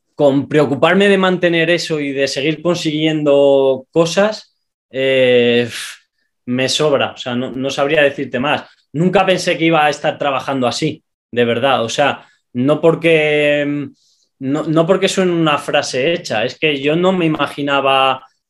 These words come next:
eh, igual, hay cosas que me han pasado que no me las imaginaba cuando, cuando estudiaba o cuando era chaval. A lo mejor me imaginaba narrando los partidos del Madrid en la radio, o yo qué sé, cos-, pero yo no me imaginaba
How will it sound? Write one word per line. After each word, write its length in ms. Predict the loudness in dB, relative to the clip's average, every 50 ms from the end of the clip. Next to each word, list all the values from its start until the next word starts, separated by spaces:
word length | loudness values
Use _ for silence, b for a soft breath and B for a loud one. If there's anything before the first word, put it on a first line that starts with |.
| _ _ _ _
eh, 680 | -6 -4 -2 0 0 0 0 2 2 0 0 0 -2 -4
igual, 580 | -4 -2 0 0 2 2 2 2 0 0 -2
hay 180 | -4 -4 -4 -4
cosas 260 | -6 -6 -6 -6 -6
que 100 | -4 -2
me 120 | 0 0
han 120 | 0 0 0
pasado 520 | -2 -2 0 0 2 2 2 2 0 -2
que 440 | -2 0 0 0 0 0 -2 -4 -8 -6
no 140 | -6 -4 -4
me 80 | -2 0
las 180 | -2 -2 -2
imaginaba 480 | -4 -8 -8 -8 -8 -6 -4 -4 -4 -4
cuando, 600 | -4 -4 -4 -2 -4 -4 -4 -4 -6 -6 -8 b b b b b b b b b _ _ _ _ _
cuando 240 | 0 0 2 2 0
estudiaba 540 | -4 -4 -6 -2 0 2 4 4 4 4 2
o 60 | 0
cuando 680 | -2 -4 -2 -2 0 0 0 0 0 0 0 0 0
era 200 | 0 0 0 -2
chaval. 320 | -2 -4 -4 -2 0 0 2
A 80 | 0
lo 80 | 0 -2
mejor 300 | -6 -8 -6 -4 -4 -2
me 100 | 0 0
imaginaba 520 | 0 0 -2 -2 -2 -2 -2 0 0 0
narrando 380 | 0 0 0 0 0 0 0 0
los 160 | -2 -2 -2
partidos 340 | -4 -6 -4 -4 -4 -4 -2
del 100 | -2 0
Madrid 300 | 0 0 0 0 0 0
en 80 | 0 0
la 140 | -2 -2
radio, 500 | -2 0 0 2 2 0 0 0 0 0 0
o 80 | -2
yo 160 | -4 -4 -4 -4
qué 100 | -4 -4
sé, 180 | -4 -4 -4
cos-, 180 | -2 -4 -6 b b b b b _ _
pero 140 | -4 -4 0
yo 140 | 2 2
no 80 | 2 2
me 80 | 2 0
imaginaba 800 | 0 -2 -2 -2 -2 -2 0 0 0 0 0 0 -2 -4 -6